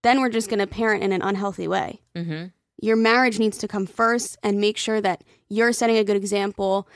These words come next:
Speaker 1: and you're in a, you're giving your children a healthy household. And it, that doesn't sound like you're doing that at all.
Speaker 2: Yeah, I would, I would leave that. I would get a restraining order and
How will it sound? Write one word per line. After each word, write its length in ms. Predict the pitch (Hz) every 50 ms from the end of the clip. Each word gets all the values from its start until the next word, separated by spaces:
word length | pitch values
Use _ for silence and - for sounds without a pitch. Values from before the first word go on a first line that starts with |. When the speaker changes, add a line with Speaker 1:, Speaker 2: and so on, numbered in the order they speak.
| - _ -
Speaker 1:
and 120 | 214 220
you're 100 | 202 -
in 120 | - 214 208
a, 140 | 196 208 220 -
you're 160 | 226 214 208
giving 200 | - 220 226 240
your 120 | 233 220
children 320 | 208 - 226 214 202 208 190
a 40 | 185
healthy 340 | 180 202 214 214 - 240
household. 720 | 208 - - 202 202 202 - - 208 190 190 196 196 190 202 _ _ _ _ _ _ _ _ _ _ _ _ _ _ _ _ _ _ _ _ -
And 180 | 214 214 220
it, 200 | 208 208 - - - - -
that 140 | 208 - 208
doesn't 280 | 214 220 214 214 208
sound 180 | 202 220 202 196
like 120 | 190 190
you're 80 | 190 190
doing 240 | 185 202 196 185 180
that 140 | 180 170 165
at 100 | 170 165
all. 300 | 90 73 - - _ _ _ _ _ _ _ _ _ _ _ _ _ _ _ _ _ _ _ _ _ _ _ _ _ _ _ _ _ _ _ _ _ _ _ _ _ _ _ _ _ _ _ _ _ _ _ _ _ _ _ _ _ _ _ _ _ _ -
Speaker 2:
Yeah, 300 | - 160 147 143 143 -
I 180 | - 160 165 165
would, 320 | 165 175 160 165 165 165 _ - _ _ _ _ _ - - - - _ _ -
I 60 | 165
would 160 | 170 180 175
leave 360 | 165 160 170 175 185 180 180
that. 380 | - 170 160 165 160 160 160 - _ -
I 100 | - 170
would 160 | 156 156 151
get 180 | 151 160 151 151
a 60 | 151
restraining 520 | 151 147 147 - - 165 170 170 170 165
order 580 | 165 156 156 151 147 160 151 151 156 160 156 151 _ _ - _ _ _ _ -
and 680 | 160 156 147 147 147 143 147 151 151 143 123 123 123